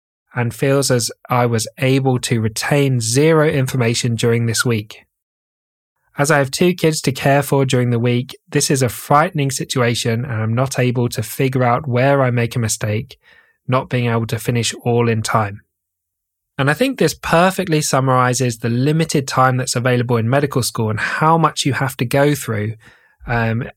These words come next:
and how much content you have to learn. And if you're making a set of notes on all of this content, it's just gonna suck up all your time and you're not gonna be w-, left with any time to actually learn the information.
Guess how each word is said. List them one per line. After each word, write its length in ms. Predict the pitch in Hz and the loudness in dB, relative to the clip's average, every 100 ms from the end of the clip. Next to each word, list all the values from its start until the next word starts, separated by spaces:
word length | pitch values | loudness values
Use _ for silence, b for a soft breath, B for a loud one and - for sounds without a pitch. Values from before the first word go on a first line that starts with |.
| _ 123 | _ -6
and 100 | - | -2
how 220 | 170 170 | 2 2
much 240 | 156 - | 2 -4
content 500 | - 175 190 185 143 | 0 2 2 2 0
you 100 | 127 | 0
have 200 | 120 127 | -2 -2
to 100 | - | 0
learn. 420 | 127 135 107 104 - _ _ _ _ 127 | 2 2 0 -6 -16 _ _ _ _ -2
And 120 | 147 | -2
if 120 | 175 | 0
you're 100 | 170 | 2
making 340 | 165 180 185 | 2 0 0
a 60 | 156 | 0
set 200 | - 175 | 0 -2
of 100 | 123 | -2
notes 400 | 135 165 202 226 | 2 4 2 0
on 120 | 143 | -2
all 400 | 151 175 175 180 | 0 2 4 4
of 120 | 165 156 | 2 2
this 180 | 143 | 0
content, 640 | - 156 160 - 113 110 135 B B | 0 0 0 0 -4 -4 -8 B B
it's 160 | - 131 | -10 -6
just 240 | - 160 | -4 -2
gonna 200 | - 135 | -2 -2
suck 320 | 127 165 156 151 | 0 0 0 0
up 180 | - | 0
all 260 | - 160 180 | 2 4 4
your 140 | 151 | 4
time 480 | 131 131 123 120 123 | 2 2 2 2 -2
and 180 | 180 120 | -2 -2
you're 80 | 123 | 0
not 200 | 143 180 | 0 0
gonna 160 | 143 | 0
be 140 | 131 127 | 0 0
w-, 200 | 123 - 139 | -2 -4 0
left 280 | 135 - | 0 0
with 140 | 135 127 | 0 2
any 160 | 123 | 0
time 300 | 120 123 120 | 0 0 0
to 100 | 120 | 0
actually 400 | 127 - 127 117 | -2 -2 -2 0
learn 320 | 117 127 139 131 | 2 2 2 2
the 80 | |
information. 680 | 117 107 120 107 104 123 113 | -2 -2 -4 -2 -4 -8 -12